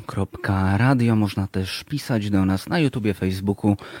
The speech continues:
oraz w serwisie Mixcloud, gdzie można nas podsłuchiwać, e, można powiedzieć, sto dwadzieścia procent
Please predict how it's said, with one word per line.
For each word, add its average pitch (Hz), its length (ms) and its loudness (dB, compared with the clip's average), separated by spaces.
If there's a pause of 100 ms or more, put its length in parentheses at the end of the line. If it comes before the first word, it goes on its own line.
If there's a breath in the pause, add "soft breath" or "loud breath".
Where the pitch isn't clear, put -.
(180 loud breath)
oraz 113 260 -2
w - 80 -12
serwisie 98 400 -2
Mixcloud, 98 520 -2
gdzie 180 200 -6
można 180 260 -2
nas 165 280 0
podsłuchiwać, 147 920 -2
e, 92 380 0
można 80 320 -8
powiedzieć, 85 480 -10
sto - 280 -10
dwadzieścia 90 460 -6
procent - 520 -4